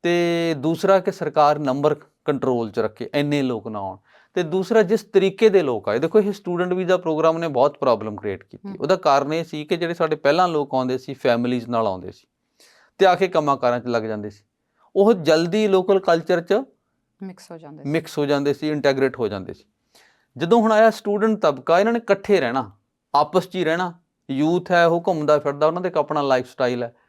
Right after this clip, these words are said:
Speaker 1: ਤੇ ਉਹਨਾਂ ਦੇ ਉਹ ਲੋਕਲ ਕਲਚਰ ਦੇ ਵਿੱਚ ਛੇਤੀ ਛੇਤੀ ਇੰਟੀਗ੍ਰੇਟ ਨਹੀਂ ਹੁੰਦੇ ਕਿਉਂਕਿ ਵਿਹਲੇ ਨੇ, ਇਕੱਲੇ ਨੇ, ਆਪਸ 'ਚ ਇਕੱਠੇ ਹੀ ਨੇ
Speaker 2: ਹਮ।
Speaker 1: ਤੇ ਫਿਰ ਉਹ ਪਾਰਟੀਆਂ ਵੀ ਕਰਦੇ ਨੇ, ਘੁੰਮਦੇ ਫਿਰਦੇ ਵੀ ਨੇ।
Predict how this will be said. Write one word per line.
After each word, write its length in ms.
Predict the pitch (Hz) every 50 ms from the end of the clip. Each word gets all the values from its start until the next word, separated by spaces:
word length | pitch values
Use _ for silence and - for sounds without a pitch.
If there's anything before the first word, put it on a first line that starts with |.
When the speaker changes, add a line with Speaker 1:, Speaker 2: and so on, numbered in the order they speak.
| _ _ _ _ _ _ _ _ _ _ -
Speaker 1:
ਤੇ 80 | 226
ਉਹਨਾਂ 260 | 220 220 226 240 262
ਦੇ 100 | 254 240
ਉਹ 140 | 247 240 254
ਲੋਕਲ 420 | 254 214 170 170 170 170 214 208 208
ਕਲਚਰ 420 | 202 190 175 170 175 175 202 196
ਦੇ 140 | 190 208 214
ਵਿੱਚ 280 | 202 214 - 226 214
ਛੇਤੀ 320 | - - 196 190 190 - 202
ਛੇਤੀ 300 | - - 196 196 214 208
ਇੰਟੀਗ੍ਰੇਟ 480 | 196 185 175 185 170 165 151 131 113
ਨਹੀਂ 100 | 127 117
ਹੁੰਦੇ 240 | 101 95 113 113 - - _ _ _ _ _ _ _ _ _ _ _ _ _ _ _ _ _ _ _
ਕਿਉਂਕਿ 320 | - 151 131 - 160 151 139
ਵਿਹਲੇ 360 | 127 131 135 151 165 170 165
ਨੇ, 280 | 160 156 151 147 147
ਇਕੱਲੇ 440 | 143 - - 127 123 123 127 135 139
ਨੇ, 140 | 135 139 139
ਆਪਸ 340 | 135 131 127 - 135 131 131
'ਚ 100 | - -
ਇਕੱਠੇ 420 | 135 131 135 - 135 - - 160
ਹੀ 100 | 151 147
ਨੇ 260 | 143 139 139 139 131 143 _ 208
Speaker 2:
ਹਮ। 180 | 190 170 151 143 _ _ _ _
Speaker 1:
ਤੇ 100 | - 147
ਫਿਰ 140 | - 147 147
ਉਹ 240 | 151 127 131 139 123
ਪਾਰਟੀਆਂ 480 | 127 143 135 135 131 135 143 143 143
ਵੀ 120 | 139 139 139
ਕਰਦੇ 360 | 139 143 131 127 120 135 135
ਨੇ, 200 | 135 135 135 131 127
ਘੁੰਮਦੇ 320 | 151 135 123 123 123 135 135
ਫਿਰਦੇ 320 | 135 127 123 123 135 135
ਵੀ 100 | 127 135
ਨੇ। 140 | 139 139